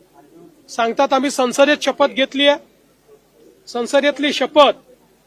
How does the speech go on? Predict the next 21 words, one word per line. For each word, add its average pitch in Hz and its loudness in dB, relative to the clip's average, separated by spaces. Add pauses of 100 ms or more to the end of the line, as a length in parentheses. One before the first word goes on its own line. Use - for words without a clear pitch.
(240)
जर 254 -4
सुप्रीम - -8
कोर्टमध्ये 269 2
सांगितलं, 233 -2 (400)
"आम्ही 240 -4
शपथपत्र 277 -2
देणार 254 0
नाही 277 2
कारण 262 -2
आम्ही 262 -4
संसदेत 247 -6
शपथ 247 -8
घेतली 233 -4
आहे," 233 -6
चालेल 240 0
का? 262 -2 (560)
हायकोर्टात 262 0
सांगितलं, 262 -2 (280)
चालेल 254 2
का? 269 2 (600)
तसंच 320 4